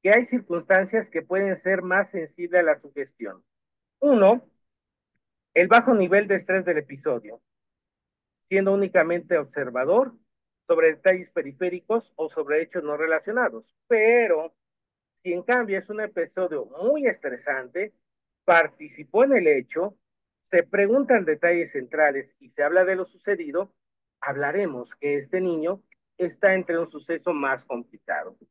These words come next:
Por ello, también vamos a ver que los estándares de valoración de la misma nos dicen que puede haber protocolos que deben de ser cuidadosamente llevados a cabo. Por ejemplo,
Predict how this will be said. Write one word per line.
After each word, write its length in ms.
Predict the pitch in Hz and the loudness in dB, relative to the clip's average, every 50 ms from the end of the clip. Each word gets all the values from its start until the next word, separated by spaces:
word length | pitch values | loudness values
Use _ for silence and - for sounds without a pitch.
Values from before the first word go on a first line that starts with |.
| _ _ _ _ _ _ _ _ - | _ _ _ _ _ _ _ _ 2
Por 140 | 220 254 320 | 4 6 6
ello, 240 | 339 285 247 233 | 6 6 6 6
también 360 | - 233 208 220 247 277 269 226 | 4 4 4 6 6 4 4 4
vamos 340 | 190 190 220 233 - - | 4 4 4 4 2 2
a 80 | 196 175 | 2 4
ver 180 | 190 214 214 214 | 4 4 2 2
que 120 | 214 185 | 2 4
los 200 | 170 160 156 - | 4 2 2 0
estándares 760 | 147 139 - - - 233 269 262 220 170 147 131 120 117 - | -6 -8 -6 -2 -2 0 0 2 0 0 0 0 -2 -6 -6
de 100 | 123 120 | -8 -8
valoración 760 | 107 110 107 110 110 107 107 107 - _ 156 160 170 175 175 | -6 -6 -6 -6 -6 -6 -6 -6 -6 _ -4 -2 -2 -2 0
de 180 | 185 190 190 196 | 0 0 2 2
la 100 | 208 220 | 2 0
misma 460 | 220 196 170 147 135 135 160 185 196 _ _ _ _ _ _ _ _ | 0 -2 -4 -4 -6 -8 -8 -8 -10 _ _ _ _ _ _ _ _
nos 240 | 139 143 151 151 - | -6 -4 -4 -4 0
dicen 500 | 240 247 277 - - 170 156 160 160 - _ _ _ _ _ _ _ _ | 0 2 2 2 0 -2 -2 -2 -4 -8 _ _ _ _ _ _ _ _
que 80 | - 139 | -8 -6
puede 260 | 139 151 175 180 208 | -2 0 2 4 4
haber 260 | 196 175 196 196 196 | 4 4 2 0 -2
protocolos 800 | - 208 185 151 - 151 135 139 - 180 208 226 190 160 160 151 _ | -2 -4 -4 -2 -2 -6 -6 -4 -2 0 0 2 2 2 0 0 _
que 120 | - 147 | -6 -4
deben 320 | 135 151 160 165 160 151 139 | -2 -2 -2 -2 -4 -8 -8
de 100 | 135 131 | -12 -10
ser 300 | - - 165 170 156 _ _ _ _ _ _ _ _ _ _ _ _ _ | -4 -2 -2 -2 -2 _ _ _ _ _ _ _ _ _ _ _ _ _
cuidadosamente 960 | - 156 151 143 151 143 135 147 156 151 - 180 160 147 147 139 143 - 160 147 | -4 -2 0 2 0 0 0 -2 -4 -4 -4 -6 -6 -6 -8 -10 -10 -10 -10 -8
llevados 480 | 131 127 113 113 117 120 120 120 - | -6 -6 -4 -4 -4 -4 -6 -8 -10
a 100 | 131 123 | -10 -6
cabo. 440 | - - 240 254 - 127 127 131 - _ _ _ _ _ _ _ _ | -2 0 0 0 0 -2 -4 -8 -10 _ _ _ _ _ _ _ _
Por 140 | - 196 202 | -2 0 0
ejemplo, 720 | 202 202 - 240 240 220 202 - 170 165 175 175 165 - | 0 0 0 0 0 0 0 -4 -2 -2 -2 -2 -2 -6